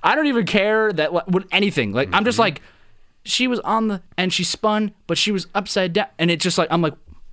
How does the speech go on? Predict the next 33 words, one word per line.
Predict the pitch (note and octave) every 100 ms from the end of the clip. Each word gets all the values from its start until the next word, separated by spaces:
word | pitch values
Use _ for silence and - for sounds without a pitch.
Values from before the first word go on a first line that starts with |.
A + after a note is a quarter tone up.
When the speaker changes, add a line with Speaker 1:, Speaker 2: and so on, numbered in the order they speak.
| - - - -
Speaker 1:
how | - - A#3
do | B3
you | G#3
do | C3+ F#3
that? | F3+ - -
You | - A#2
know, | B2+
I |
Speaker 2:
Mm-hmm. | D3
Speaker 1:
mean, | D#3+
I |
know | F3
there's, | F3+ D#3 C3 B2+
like, | A2
classes | - A#2+ A#2+ B2+ A2
and, | G#2+ G2+ F#2+
you | A2
know, | G#2
you | G#2
learn | G2+ A2+ A#2
how | A2
to | G2
do | B2 A#2+
it, |
but | F#2+
I'm | A2
like, | F#2 - - -
fuck, | F4+ F#4 -
that's | G#3+ G#3+
impressive, | D#3 - G3 G#3+ D3 F2+ - - - -
you | - C3+
know? | C3 F#3 A3
Speaker 2:
Dude. | - E3+ G#2